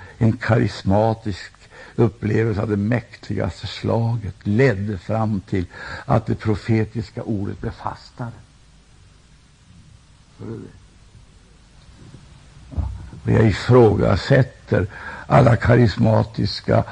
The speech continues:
upplevelser som inte har till konsekvens att det profetiska ordet blir levande, fastare.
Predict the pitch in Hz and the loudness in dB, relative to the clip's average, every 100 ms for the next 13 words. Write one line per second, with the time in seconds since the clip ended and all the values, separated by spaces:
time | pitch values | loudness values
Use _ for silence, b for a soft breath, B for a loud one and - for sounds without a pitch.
0 | B - 104 - 113 110 107 101 - 110 | B 0 0 2 2 4 2 0 0 0
1 | 98 B B B - - 135 101 113 - | 0 B B B 2 4 4 2 0 0
2 | - 107 98 117 - 110 120 107 90 87 | -4 -2 -2 -4 -4 0 0 0 -4 -6
3 | - - - B B B B - 123 127 | -12 -18 -18 B B B B 0 2 2
4 | 110 113 - 110 123 - 110 - - 107 | 2 0 2 4 4 2 -4 0 0 2
5 | 110 110 - 117 - - 117 123 107 101 | 2 0 0 -4 -4 0 4 4 2 -2
6 | 117 123 104 - - - 107 - - - | -2 -2 -2 -8 -16 -6 -2 -2 -4 -14
7 | - 135 113 95 | -6 -4 -4 -6